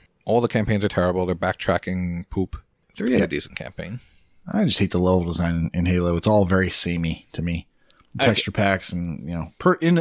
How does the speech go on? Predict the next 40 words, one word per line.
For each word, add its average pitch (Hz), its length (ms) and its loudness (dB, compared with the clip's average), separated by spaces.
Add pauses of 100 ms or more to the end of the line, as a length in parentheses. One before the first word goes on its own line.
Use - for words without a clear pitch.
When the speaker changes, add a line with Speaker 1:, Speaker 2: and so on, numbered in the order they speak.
Speaker 2:
in 170 100 0
Speaker 1:
Uh, - 60 2
Speaker 2:
within 202 240 2
a 170 80 2
Speaker 1:
uh, 143 100 4
Speaker 2:
level, 110 400 0 (100)
it's 107 160 2
Speaker 1:
uh, 110 40 4
Speaker 2:
all 104 100 4
very 101 180 2
samey. 113 300 2
Speaker 1:
mm-hmm. 107 160 0 (1040)
Speaker 3:
Halo 160 300 -2
Speaker 1:
Three 147 180 2
Speaker 3:
one 156 100 4
and 151 180 0
two, 117 180 -2
I 104 140 0
definitely 110 720 -4
can 104 120 -2
understand 90 600 0
that, 90 260 0 (300)
but 85 240 0 (360)
being 120 180 2
on 104 100 -4
the 104 100 -4
O 95 160 -4
G 90 140 -8
Xbox, - 840 -4 (1000)
yeah, 98 320 -4
Speaker 1:
I 110 100 2
mean, 107 120 4
Speaker 3:
that 123 140 4
was 127 160 -6
their 131 120 -6
way 117 40 -4
Speaker 1:
three 127 140 2
Speaker 3:
to 127 60 2
Speaker 1:
and 120 100 2
Speaker 3:
short 117 260 -6